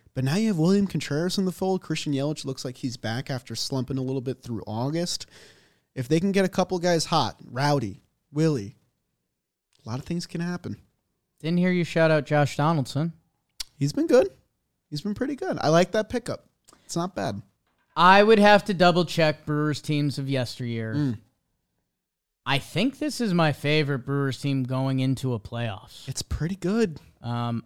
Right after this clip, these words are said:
Speaker 2: I think the lineup is deeper than normal Brewers years. I think they, they do the other Brewers stuff you like. They pitch, they play defense. Um, where Peralta's at right now is sicko mode.
Speaker 1: Yeah.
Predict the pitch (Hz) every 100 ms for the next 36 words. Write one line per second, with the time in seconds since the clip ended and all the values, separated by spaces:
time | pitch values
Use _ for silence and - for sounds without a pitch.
0 | - 131 165 170 170 147 131 139 156 190
1 | 190 175 147 180 170 180 175 175 180 175
2 | _ 147 160 165 170 156 160 170 170 151
3 | 165 175 175 165 - - 120 127 117 _
4 | _ _ - 113 104 _ 123 113 131 127
5 | 127 131 131 143 151 147 160 156 170 190
6 | 185 - 131 - 143 143 139 - 139 123
7 | 147 156 135 123 - _ _ _ _ -
8 | 123 127 123 120 113 _ _ _ _ _
9 | _ _ - 151 202 143 139 147 202 208
10 | 120 110 107 110 - 104 104 117 - -
11 | 110 - 123 - 117 113 113 113 107 -
12 | 101